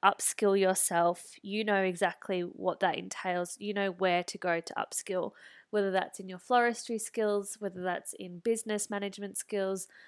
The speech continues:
whether that's doing an interior design course, where it's, whether it's doing a visual merchandising course, a social media course, you know where you lack maybe some skill and some strength, and that's where you can go and dive deeper on. So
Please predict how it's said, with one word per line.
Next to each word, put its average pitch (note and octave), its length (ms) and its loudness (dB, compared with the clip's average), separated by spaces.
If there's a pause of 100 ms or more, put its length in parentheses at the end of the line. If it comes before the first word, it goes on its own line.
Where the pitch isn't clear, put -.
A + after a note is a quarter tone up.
(160)
whether G3 240 2
that's - 340 0 (460)
doing G#3+ 280 4
an G#3 80 -2
interior G3+ 380 -4
design F#3 400 -4
course, F3+ 460 -6
where F#3 100 0
it's, - 320 -2 (420)
whether F#3 200 0
it's - 180 -2
doing F#3 300 -2
a F3+ 40 -6
visual F#3 360 0
merchandising F#3 760 -4
course, F3+ 480 -4
a F#3+ 60 -8
social F#3+ 380 -6
media F#3 280 -2
course, F3+ 460 -8 (140)
you A#3 120 -6
know G3+ 380 0
where F#3 140 2
you F3+ 200 -2
lack F#3 460 0
maybe F#3 420 -2
some F#3 220 -8
skill G3 380 2
and G3+ 160 0
some F#3+ 120 -10
strength, G3 520 -4 (520)
and G3+ 140 0
that's - 220 2
where G3 100 2
you F#3+ 100 2
can F#3 200 -10
go F3 360 2
and F3 240 -10 (140)
dive E3+ 300 -4
deeper F3+ 300 -6
on. F3 220 -4
So F#3 360 -2